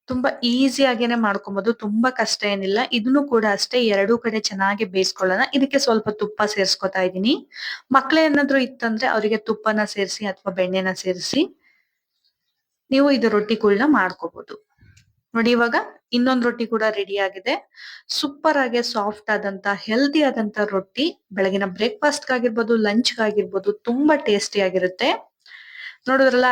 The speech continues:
ಎಷ್ಟು ಸಿಂಪಲ್ ಅಂತ. ತುಂಬಾ ಕಡಿಮೆ ಟೈಮ್ ಅಲ್ಲಿ ಕೂಡ ಮಾಡ್ಕೋಬಹುದು, ತುಂಬಾ ಕಷ್ಟ ಏನಿಲ್ಲ.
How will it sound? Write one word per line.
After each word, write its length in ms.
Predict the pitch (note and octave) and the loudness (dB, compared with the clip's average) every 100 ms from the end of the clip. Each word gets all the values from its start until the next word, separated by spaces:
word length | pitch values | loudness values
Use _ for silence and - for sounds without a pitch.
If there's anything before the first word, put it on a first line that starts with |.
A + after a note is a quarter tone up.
| - | 2
ಎಷ್ಟು 340 | A#3+ A3 - D4 | -2 -2 -2 -2
ಸಿಂಪಲ್ 460 | - A#3 A#3 A3+ | 0 -2 0 0
ಅಂತ. 240 | G3+ F#3+ G3 F#3+ - _ _ _ _ _ _ _ _ _ _ _ _ _ _ _ - _ _ _ _ | 0 -2 -2 -4 -6 _ _ _ _ _ _ _ _ _ _ _ _ _ _ _ -20 _ _ _ _
ತುಂಬಾ 300 | D#4 F#4 F#4+ | 2 4 2
ಕಡಿಮೆ 380 | F4+ B3 A3+ A#3+ | 2 -2 0 -2
ಟೈಮ್ 300 | A#3 A3 A#3 | 0 0 2
ಅಲ್ಲಿ 160 | A#3+ | 0
ಕೂಡ 140 | A#3 G#3+ | 0 -2
ಮಾಡ್ಕೋಬಹುದು, 640 | G3+ G3 F#3+ F#3 F#3+ A3 | -2 -4 -6 -4 -4 -4
ತುಂಬಾ 360 | G#3+ G#3+ G#3+ B3 | -8 -6 -2 -2
ಕಷ್ಟ 360 | A#3 - - | -2 -6 -4
ಏನಿಲ್ಲ. 460 | G#3+ G#3 G3 F#3 G3 | -2 -2 -2 -2 0